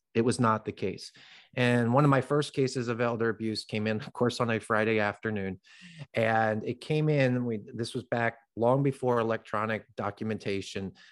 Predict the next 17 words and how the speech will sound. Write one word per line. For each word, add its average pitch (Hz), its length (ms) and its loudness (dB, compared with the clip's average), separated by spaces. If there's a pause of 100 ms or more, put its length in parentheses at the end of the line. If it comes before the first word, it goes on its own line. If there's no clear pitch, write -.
(160)
Uh, 104 240 -4 (380)
we 104 100 -8
get 110 220 -6
these 101 180 -4
little 127 300 8
pink - 420 2
sheets - 680 -6
that 104 200 -2
were 104 280 2
our 101 180 2
consult 113 600 -2
sheets. - 480 -10
And 107 160 -2
it 101 160 -4
said 104 540 0
bedside 139 600 0
commode 110 640 0